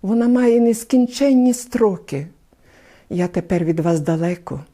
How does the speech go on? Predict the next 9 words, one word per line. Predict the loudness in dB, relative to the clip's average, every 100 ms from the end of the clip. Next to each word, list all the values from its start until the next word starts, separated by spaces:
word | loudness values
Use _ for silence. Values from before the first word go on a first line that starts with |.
| _ _
дивлюсь | -6 0 0 2 0 -2 -4
з |
висоти. | -4 -4 -4 -6 -6 -8 -8 -10 _ _ _ _ _ -20 _ -14
Тут | -12 -6
мені | -2 -2 -2
також | -6 -4 -4 -2 -2
нелегко. | -2 -4 -6 -8 -12 -16 -16 _ _ _ _ _ -12
Господи, | -8 -8 -8 -12 -8 -8
прости. | -6 -8 -8 -6 -6